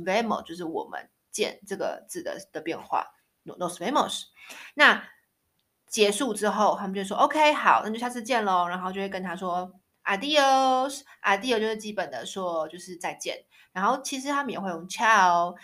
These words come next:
那 ciao 的话，当然来自于意大-，意大利，意大利文的再见跟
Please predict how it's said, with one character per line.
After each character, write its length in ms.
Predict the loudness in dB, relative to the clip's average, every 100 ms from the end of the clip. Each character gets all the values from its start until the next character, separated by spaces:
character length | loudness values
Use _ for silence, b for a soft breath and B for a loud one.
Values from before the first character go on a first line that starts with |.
| B
那 100 | -4
ciao 320 | 0 6 6
的 140 | 6 2
话， 180 | 2 2
当 160 | 2
然 100 | 0
来 160 | -2 -6
自 180 | -6 -8
于 220 | -8 -12
意 140 | -12 -6
大-， 260 | -2 -4
意 40 | 0
大 140 | 0
利， 260 | 0 -2 -6
意 100 | -8
大 180 | -2 -2
利 140 | 0 -4
文 200 | -6 -8
的 100 | -6
再 200 | -4 -4
见 260 | -6 -10
跟 340 | -10 -12 -14